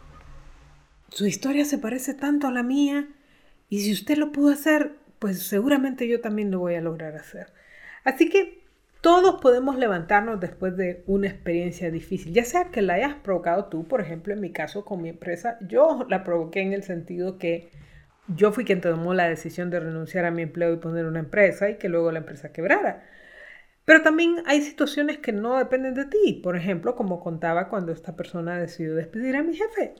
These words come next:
No tenía absolutamente nada que ver conmigo, pero a mí me afectó. Entonces,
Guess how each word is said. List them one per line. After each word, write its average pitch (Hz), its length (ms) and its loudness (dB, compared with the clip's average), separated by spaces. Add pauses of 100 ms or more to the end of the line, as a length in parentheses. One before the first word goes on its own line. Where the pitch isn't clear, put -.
(100)
No 247 340 2
tenía 254 280 -2
absolutamente 226 580 -4
nada 214 240 -2
que 233 100 -6
ver 240 120 -4
conmigo, 240 420 -4
pero 240 320 2 (340)
a 202 120 2
mí 185 160 2
me 190 260 -4
afectó. - 640 -14 (220)
Entonces, 339 640 2